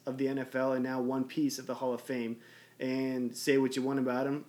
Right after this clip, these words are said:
He might be a little arrogant, who, you know, your own takes. I don't, you know, to each their own. But, uh, it's, uh, I think it's a responsibility of the larger organization just to,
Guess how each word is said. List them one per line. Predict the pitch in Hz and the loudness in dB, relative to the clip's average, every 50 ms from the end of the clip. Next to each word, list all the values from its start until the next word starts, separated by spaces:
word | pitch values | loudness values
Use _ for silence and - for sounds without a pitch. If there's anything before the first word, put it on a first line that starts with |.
| - | -6
He | 135 135 | -4 -2
might | 131 131 131 127 | -2 0 -2 0
be | 131 131 | 0 2
a | 127 | 2
little | 127 127 127 123 | 2 2 2 4
arrogant, | 123 127 131 127 131 131 135 127 - | 4 4 4 4 4 2 0 -2 -4
who, | 131 131 127 127 - - - - 135 | -2 -2 -2 -2 -4 -8 -14 -8 -4
you | 127 120 117 | -2 0 0
know, | 117 120 131 131 - - - - - - - - - - | 0 0 -2 -2 -6 -12 -20 -20 -20 -20 -20 -20 -8 0
your | 139 135 131 127 | 2 4 4 4
own | 127 131 123 | 4 2 0
takes. | - 131 123 127 131 - 135 | 2 2 2 2 2 0 0
I | 120 120 | 0 0
don't, | 123 120 - - - - - - - - - - - - - | 0 -2 -4 -8 -16 -20 -20 -20 -20 -20 -20 -20 -20 -16 -6
you | 147 139 131 | -2 0 0
know, | 127 127 | 0 0
to | 123 - 131 | 0 0 0
each | 123 120 - | 0 0 0
their | - 131 135 135 | 2 2 2 2
own. | 131 127 123 123 - - - - - | 2 0 -2 -4 -8 -14 -20 -10 -4
But, | - 135 131 131 - 139 | 0 0 0 2 2 0
uh, | 127 123 120 117 - - - | 2 2 0 0 -2 0 0
it's, | 139 131 131 131 - - | 2 2 2 0 -4 -2
uh, | - 135 127 123 123 120 120 120 - - - - - - - - - - - - - - - - - - _ _ - - | 0 0 2 2 2 0 -2 -2 -4 -8 -14 -20 -20 -20 -20 -20 -20 -20 -20 -20 -20 -20 -20 -20 -20 -20 _ _ -8 -6
I | 135 131 | -6 -4
think | - - 156 151 147 - | 0 2 2 2 2 2
it's | 156 147 151 - - | 0 -2 -2 -2 -2
a | 143 143 135 | -2 0 0
responsibility | 135 135 131 135 - 147 139 139 135 127 123 120 127 131 135 135 131 131 131 135 | 0 0 -2 -2 0 0 0 0 0 -2 -4 -2 0 2 2 4 4 2 2 2
of | 127 123 | 0 0
the | 131 131 | 0 0
larger | 127 123 127 131 123 123 131 | 2 2 2 2 2 2 2
organization | 127 131 131 127 123 123 113 117 120 117 113 - 117 113 | 2 4 2 2 2 0 0 0 0 0 0 -2 -6 -4
just | 110 117 110 - - | -4 -4 -4 -6 -8
to, | 117 | -14